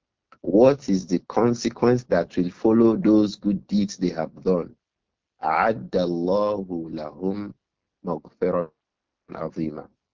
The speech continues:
Allah has prepared for them maghfiratan, huge forgiveness, wa ajran azima, and huge rewards Allah has prepared for them.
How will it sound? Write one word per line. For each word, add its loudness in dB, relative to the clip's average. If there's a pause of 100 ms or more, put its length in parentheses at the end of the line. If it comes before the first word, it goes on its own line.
(520)
Allah -2
has -14 (240)
prepared -6
for -8
them -4
maghfiratan, -4
huge 4
forgiveness, -4 (540)
wa 4
ajran 4
azima, 0
and -2
huge 2
rewards -2 (720)
Allah 2
has -6
prepared -2 (120)
for 0
them. 0